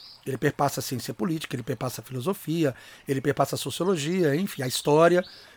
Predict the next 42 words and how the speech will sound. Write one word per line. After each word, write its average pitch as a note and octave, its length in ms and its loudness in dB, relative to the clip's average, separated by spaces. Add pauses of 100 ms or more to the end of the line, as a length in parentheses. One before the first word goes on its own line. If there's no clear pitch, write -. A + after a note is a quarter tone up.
(120)
uma C3+ 160 0
série F3 240 2
de F#3 180 2
áreas F3 340 8
do C#3+ 80 -4
conhecimento C#3+ 580 -2
que A3 120 -2
vão E3+ 120 0
investigar D#3+ 480 -2
os D#3 120 0
processos F3 680 -4 (360)
de C#3 260 -4
colonização, D3+ 840 0
imperialismo C3+ 840 0
e C3+ 60 -2
toda G#3+ 200 -2
a C#4 40 2
lógica D#3+ 400 4
de C3+ 80 -4
dominação C#3+ 460 -2
do D#3+ 80 -8
século E3+ 320 -6
dezoito E3 520 -4 (220)
pra G3+ 120 0
frente. - 440 -6 (300)
Só - 180 6
pra G3 140 10
acentuar F3 360 8
um D#3+ 60 4
pouco E3 220 0
a D3+ 40 0
pegada E3 380 6
da F3+ 80 8
antropologia D3+ 720 4
nesse C#3 240 0
processo C3 460 -4
todo, F3 320 2
misturando C#3 420 0
tantas C#3 300 -2
áreas C3 180 0
do B2 80 -2
conhecimento, C3 840 -2